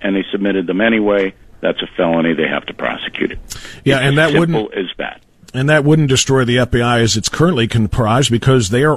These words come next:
Speaker 2: all out of it. They have all either been
Speaker 1: They're all
Speaker 2: fired or
Speaker 1: out of
Speaker 2: forced
Speaker 1: it, but
Speaker 2: resigned.
Speaker 1: it would bes-, it would besmirch the agency.
Speaker 2: Well,
Speaker 1: So
Speaker 2: yes.
Speaker 1: you gotta keep that in mind, that, that, that whole Washington establishment, and Barr is part of it, okay, they don't wanna do that.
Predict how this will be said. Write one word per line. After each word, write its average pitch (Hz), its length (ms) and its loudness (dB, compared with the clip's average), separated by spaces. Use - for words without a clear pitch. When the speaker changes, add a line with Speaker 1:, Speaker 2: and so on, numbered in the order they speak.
Speaker 2:
all 143 340 2
out 165 240 0
of 113 160 -4
it. 82 160 -6
They 104 140 -2
have 104 100 0
all 123 220 2
either 117 240 0
been 101 140 -2
Speaker 1:
They're 120 100 2
all 123 60 4
Speaker 2:
fired 143 260 0
or 156 60 -2
Speaker 1:
out - 180 -2
of - 0 -
Speaker 2:
forced 131 220 2
Speaker 1:
it, - 20 -4
but 127 80 0
Speaker 2:
resigned. 117 320 0
Speaker 1:
it 73 40 -8
would 110 120 -4
bes-, - 280 -14
it 110 200 -2
would 123 300 0
besmirch 135 640 -2
the 127 280 4
agency. - 500 -12
Speaker 2:
Well, 110 220 -2
Speaker 1:
So 104 320 2
Speaker 2:
yes. 104 80 2
Speaker 1:
you 101 80 -2
gotta 110 240 -2
keep 120 260 -4
that 120 160 4
in 117 100 2
mind, 101 440 0
that, 95 220 -2
that, 98 340 0
that 95 160 -2
whole 143 580 2
Washington 135 580 0
establishment, 117 880 -2
and 110 240 -2
Barr 101 300 4
is 123 140 -8
part 98 240 2
of 95 80 -2
it, - 180 -2
okay, 104 560 0
they 104 280 0
don't 117 240 2
wanna 151 420 2
do 117 220 2
that. 78 260 -6